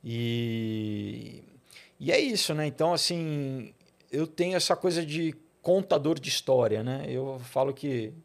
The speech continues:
mesmo como ator, eu tô colaborando a contar uma história, né? A história não é minha,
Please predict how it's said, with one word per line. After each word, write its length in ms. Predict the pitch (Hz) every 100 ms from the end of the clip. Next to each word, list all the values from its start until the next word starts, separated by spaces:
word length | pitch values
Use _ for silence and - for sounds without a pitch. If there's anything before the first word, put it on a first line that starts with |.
| _ _ -
mesmo 460 | 165 208 233 175 - - _ _ _ -
como 180 | 156 151
ator, 360 | 147 156 170 190
eu 180 | 208 202 _ -
tô 240 | 180 180 - _ _
colaborando 600 | - 175 185 202 185 214 254
a 40 |
contar 240 | 240 208
uma 100 | 202
história, 500 | 185 - 143 117 107
né? 360 | 117 151 175 160
A 40 | 131
história 280 | - 143 151
não 100 | 165
é 80 | 170
minha, 440 | 175 180 196